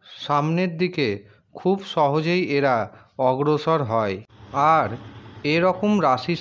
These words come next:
সংখ্যা হাতে গোনা। আর এই রাশিগুলি বিশেষ রাশি হয়ে থাকে।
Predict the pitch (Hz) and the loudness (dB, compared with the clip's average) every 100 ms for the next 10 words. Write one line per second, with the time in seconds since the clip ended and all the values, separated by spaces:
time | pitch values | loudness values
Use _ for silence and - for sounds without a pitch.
0 | - 170 156 - 123 95 - - - - | -2 0 0 0 -2 -2 -8 -20 -20 -6
1 | - 139 165 143 120 107 95 87 - - | -2 0 0 0 0 -2 -4 -8 -16 -20
2 | - - 139 165 120 104 - - - 147 | -20 -2 2 2 2 -4 -12 -20 -10 -2
3 | 165 208 147 123 120 185 180 185 131 104 | 0 2 2 0 0 -2 0 0 0 -2
4 | - - - _ - 127 160 202 202 202 | -8 -20 -20 _ -8 -4 -2 -2 -2 -2
5 | 156 131 175 135 120 110 110 101 98 98 | -2 0 -2 0 0 -2 -4 -6 -10 -12